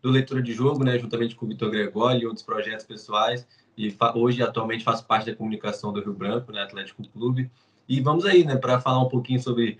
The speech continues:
esse trio maravilhoso aí, né, um dos três melhores do mundo, Messi,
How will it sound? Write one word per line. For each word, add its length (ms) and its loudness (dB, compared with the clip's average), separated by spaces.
esse 320 0
trio 220 2
maravilhoso 640 2
aí, 180 4
né, 140 0
um 100 -4
dos 160 -8
três 320 -2
melhores 340 -4
do 100 -18
mundo, 340 -6
Messi, 560 -2